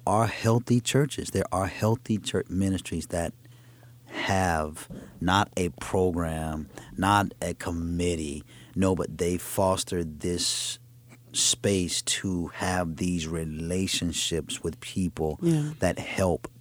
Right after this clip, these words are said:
Speaker 1: teach you that stuff. Healthy ministries will embrace at some point all of that.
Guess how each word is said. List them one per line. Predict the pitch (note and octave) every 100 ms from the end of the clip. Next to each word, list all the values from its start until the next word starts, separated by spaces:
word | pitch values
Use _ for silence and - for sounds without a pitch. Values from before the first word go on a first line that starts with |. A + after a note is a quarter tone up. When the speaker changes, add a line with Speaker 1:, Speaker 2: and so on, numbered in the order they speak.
| -
Speaker 1:
teach | - F#2+ E2+ -
you | D#2
that | D#2 E2+ -
stuff. | - D2 - - - -
Healthy | G#2+ A2+ B2 G#2
ministries | F#2 F#2+ G2 F2 - E2+ E2 - - - - - - -
will | F#2+ F#2+ G2 F#2 - -
embrace | F#2 F2 F2 F2+ F2+ E2+ - - - -
at | F2+
some | - - G2+ G2+
point | - F#2 E2 - - - - - - - -
all | G2 F2+ D#2
of | -
that. | C#2+ -